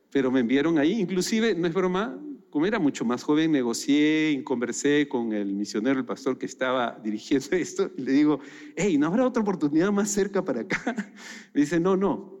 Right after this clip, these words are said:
es donde te hemos asignado porque esa iglesia está pidiendo, eh, esta ayuda". "Ah, ok", dije, "ya, caballero".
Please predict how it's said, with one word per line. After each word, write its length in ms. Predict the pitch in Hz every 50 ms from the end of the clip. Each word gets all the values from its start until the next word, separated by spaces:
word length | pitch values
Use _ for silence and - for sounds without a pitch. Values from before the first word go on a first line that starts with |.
| - -
es 160 | - 147 151
donde 240 | 160 180 175 165 151
te 120 | - - 139
hemos 200 | 147 156 143 -
asignado 640 | 135 - - 127 123 123 131 135 139 143 151 147
porque 260 | - 117 107 - 113
esa 160 | 110 - -
iglesia 680 | 123 110 110 113 127 131 123 - - 143 139 139 143 - - - - -
está 300 | - 123 - - 139 127
pidiendo, 680 | 117 127 113 117 120 120 120 123 131 127 139 147 139 - - - - - -
eh, 240 | 107 101 101 101 104
esta 220 | - 113 - - 123
ayuda". 300 | 131 151 190 190 123 98 - - - - - - _ _ _ _ _ _ -
"Ah, 180 | 139 165 156
ok", 180 | 143 143 - -
dije, 540 | 120 110 107 101 85 87 87 - - 92 92
"ya, 160 | 95 95 -
caballero". 440 | - 107 107 139 180 170 123 104